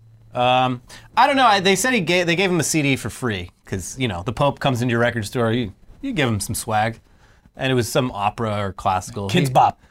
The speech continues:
Speaker 1: Yeah, uh, but he, he, the Pope was upset 'cause he got caught. The, the paparazzi, they caught him.
Speaker 2: Paparazzi.
Speaker 1: The paparazzi caught him, and he's like, "Man, I just wanted to visit my favorite record store.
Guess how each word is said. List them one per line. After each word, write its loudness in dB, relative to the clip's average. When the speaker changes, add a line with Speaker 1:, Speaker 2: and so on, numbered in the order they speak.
Speaker 1:
Yeah, -2
uh, 0
but 0
he, 4
he, 2
the -4
Pope 0
was 4
upset 0
'cause -10
he 0
got 0
caught. 2
The, -2
the -6
paparazzi, 2
they 0
caught 4
him. 4
Speaker 2:
Paparazzi. 2
Speaker 1:
The -4
paparazzi 2
caught 4
him, 2
and 0
he's -4
like, -8
"Man, -8
I -6
just -6
wanted -4
to -6
visit -2
my -4
favorite -4
record -4
store. -8